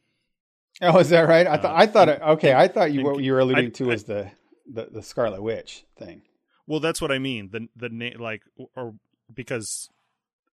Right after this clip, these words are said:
Speaker 2: at least that's what you told me. Like, for me, I think of her as Scarlet Witch 'cause that's what the fans, you know, people online call her.
Speaker 1: Right.
Speaker 2: And I think we talked about this a lot with Mandalorian.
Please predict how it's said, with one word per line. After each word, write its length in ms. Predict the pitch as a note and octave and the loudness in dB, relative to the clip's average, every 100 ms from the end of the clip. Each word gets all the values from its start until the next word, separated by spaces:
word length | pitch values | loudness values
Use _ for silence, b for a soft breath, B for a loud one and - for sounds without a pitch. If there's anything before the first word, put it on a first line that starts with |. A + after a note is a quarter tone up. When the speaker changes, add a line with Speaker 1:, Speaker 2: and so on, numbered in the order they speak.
| _ _ - | _ _ -18
Speaker 2:
at 80 | A#2 | -12
least 240 | A#2+ - | -10 -8
that's 260 | C3+ B2+ - | -8 -8 -10
what 180 | A2 _ _ _ | -12 _ _ _
you 260 | B2 A#2+ | -14 -14
told 360 | A2+ - B2+ A#2 | -14 -12 -8 -8
me. 60 | A2 | -8
Like, 240 | A2+ A#2+ | -10 -10
for 100 | - | -8
me, 160 | C3 F#3+ | -6 -4
I 140 | B2+ | -4
think 260 | C3+ D#3 D#3+ | -4 -8 -10
of 80 | A#2 | -8
her 120 | A2 | -8
as 100 | G2+ | -10
Scarlet 320 | - A2 G#2 | -10 -12 -12
Witch 180 | G2 - | -14 -18
'cause 100 | F#2+ | -20
that's 220 | G2+ G2+ | -18 -18
what 160 | - G2+ _ b b _ | -16 -16 _ b b _
the 80 | G#2 | -14
fans, 600 | A#2 A#2+ A2+ G#2+ - - _ _ _ | -10 -10 -10 -12 -14 -16 _ _ _
you 100 | A#2 | -16
know, 160 | G#2 F#2 | -14 -14
people 300 | A#2+ A2+ G#2+ | -14 -12 -12
online 460 | G2+ G2+ A2 G#2+ | -12 -12 -12 -12
call 280 | F#2+ B2 C3 | -14 -10 -10
her. 260 | A2 F#2 G2 b b b | -10 -14 -18 b b b
Speaker 1:
Right. 100 | B2 | -10
Speaker 2:
And 260 | A#2+ A#2+ - b b b - | -8 -8 -12 b b b -6
I 140 | D#3 | -6
think 380 | - A#3 A3+ - | -6 -12 -12 -14
we 140 | C#3+ D3+ | -12 -10
talked 240 | F#3 F#3 | -10 -10
about 120 | D#3+ C3+ | -12 -12
this 120 | B2+ | -12
a 40 | A#2 | -10
lot 260 | A2+ A2+ | -10 -10
with 240 | G#2 G2+ - | -12 -14 -14
Mandalorian. 760 | G#2+ G2 G2 A2 G#2+ G2+ G2 | -16 -14 -12 -12 -12 -14 -16